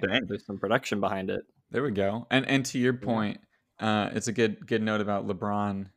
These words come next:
Speaker 3: and that kind of fit. I think, um, a little bit of info from Ad Age, which is kind of interesting behind the scenes. Uh, the lion is described by PepsiCo as a king with a fierce inner spirit, which seems to have aligned with the star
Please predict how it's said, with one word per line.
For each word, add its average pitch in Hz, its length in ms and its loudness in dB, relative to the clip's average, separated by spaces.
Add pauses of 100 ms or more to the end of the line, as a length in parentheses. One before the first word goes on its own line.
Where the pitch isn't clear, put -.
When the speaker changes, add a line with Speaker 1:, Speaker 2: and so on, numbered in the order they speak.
(260)
Speaker 3:
and 104 180 -4
that - 260 -4
kind 107 160 -6
of 101 100 -8
fit. 127 580 0
I 107 60 0
think, 113 380 -2
um, 104 400 0 (520)
a - 60 -8
little 107 140 2
bit 101 120 2
of 98 100 -2
info 101 340 0
from 98 200 -6
Ad 104 220 0
Age, 101 300 0
which - 160 -10
is 98 80 -10
kind 98 180 -6
of 95 80 -4
interesting 95 640 -6 (160)
behind 98 320 -6
the 92 80 -4
scenes. 98 680 -6 (640)
Uh, 104 240 6 (480)
the 113 100 2
lion 120 680 4 (420)
is 113 120 -4
described 104 380 2
by 101 80 4
PepsiCo 101 500 -2
as 98 120 -2
a 95 40 -4
king 131 540 -4 (180)
with - 160 -10
a 113 40 -10
fierce - 460 -2
inner 104 260 -4
spirit, 107 500 0
which 104 220 -8
seems 104 240 -4
to 107 100 -4
have 98 140 -2
aligned 98 420 0
with 92 140 -6
the 98 80 -8
star 98 600 0